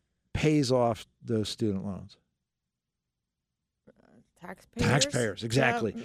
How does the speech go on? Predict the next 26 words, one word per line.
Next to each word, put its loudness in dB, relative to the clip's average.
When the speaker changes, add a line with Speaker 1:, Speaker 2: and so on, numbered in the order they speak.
Speaker 2:
yeah. -6
Speaker 1:
Uh, 4
everyone 4
who 2
is 0
gainfully -2
employed, 0
paying -2
a 0
lot -2
of -8
taxes, -4
everyone 2
who 0
paid 2
off 4
their 0
student -2
loans -4
or 0
worked 0
two 2
or 4
three 2
jobs 0
Speaker 2:
Yeah. -20